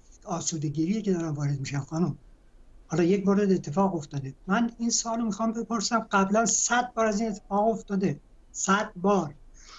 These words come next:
در کمتر از شش ماه پیش یه تصادف شد در محور خاش به سروان که پنجاه تا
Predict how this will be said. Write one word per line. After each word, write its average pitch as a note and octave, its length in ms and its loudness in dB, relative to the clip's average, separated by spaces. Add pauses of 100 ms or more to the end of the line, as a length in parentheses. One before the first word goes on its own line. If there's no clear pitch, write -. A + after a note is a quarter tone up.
(560)
در F#3+ 140 2
کمتر F#3+ 400 2
از - 140 -2
شش - 300 -6
ماه G#3 140 -2
پیش G#3 280 -4
یه A#3 80 -4
تصادف G3+ 480 0
شد G3+ 140 -6
در G#3 160 2
محور G3 320 4
خاش F#3+ 320 0
به F#3 80 -2
سروان F#3+ 440 2
که A3 100 -4
پنجاه G3 800 4
تا A3 280 2